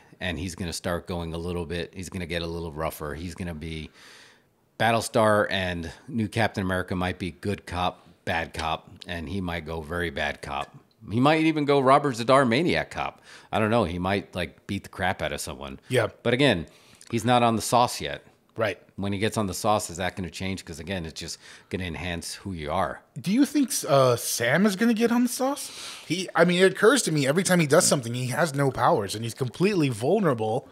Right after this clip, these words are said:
Speaker 1: Yeah.
Speaker 2: Other than the fact that he can, you know, fly, use, maybe use the wings as a shield or something. But
Speaker 1: Yeah.
Speaker 2: aside from that,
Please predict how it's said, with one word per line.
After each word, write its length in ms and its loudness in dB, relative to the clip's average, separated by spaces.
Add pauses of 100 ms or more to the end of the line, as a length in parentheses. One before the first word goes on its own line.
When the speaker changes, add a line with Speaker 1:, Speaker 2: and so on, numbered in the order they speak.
Speaker 1:
Yeah. 300 0 (220)
Speaker 2:
Other 220 0
than 140 2
the 80 0
fact 320 -2
that 100 -4
he 180 -4
can, 360 -6
you 80 -8
know, 100 -4
fly, 560 -4
use, 180 0
maybe 220 -2
use 200 -2
the 80 -4
wings 200 -2
as 100 -6
a 60 -6
shield 340 -2
or 40 -2
something. 320 -6
But 320 -4 (280)
Speaker 1:
Yeah. 220 2
Speaker 2:
aside 420 2
from 220 -4
that, 400 -2